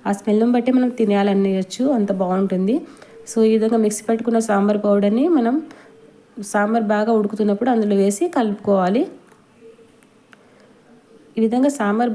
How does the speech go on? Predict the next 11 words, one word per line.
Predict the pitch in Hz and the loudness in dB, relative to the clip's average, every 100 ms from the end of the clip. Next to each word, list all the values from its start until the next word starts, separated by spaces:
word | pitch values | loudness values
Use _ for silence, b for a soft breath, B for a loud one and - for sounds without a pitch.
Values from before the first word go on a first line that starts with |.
| 214 | 0
బాగా | 208 247 226 | 0 0 0
ఉడికి | 214 208 277 403 B B B _ _ _ _ - - 220 | -2 -2 -4 -4 B B B _ _ _ _ -20 -6 -2
మంచిగా | 226 220 226 214 | 0 0 0 0
ముక్కలన్నీ | 208 226 240 233 | 0 0 0 0
మెత్తగా | 208 220 226 208 | 0 0 0 2
ఉడికాక | 202 202 214 240 370 - B - - | 0 0 0 0 -4 -6 B -14 -2
కొంచెం | 220 214 220 | -2 0 0
ఇలా | 214 214 | 0 -2
చిక్కగా | 220 226 233 | 0 2 2
అయిన | 220 220 214 | 2 0 0
తర్వాత | 202 208 | 0 0